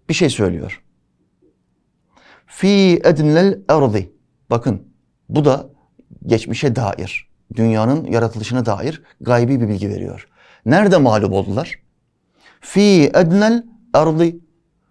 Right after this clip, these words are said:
Zeminin, dünya arzının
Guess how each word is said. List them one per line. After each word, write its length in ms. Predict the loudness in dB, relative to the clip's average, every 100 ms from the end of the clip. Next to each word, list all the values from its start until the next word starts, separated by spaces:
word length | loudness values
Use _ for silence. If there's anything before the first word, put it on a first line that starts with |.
| _ _ -12 -8
Zeminin, 840 | -4 2 4 4 4 2 0 -4 _ 0
dünya 440 | 4 6 6 4
arzının 640 | 2 2 2 2 0 -2 -6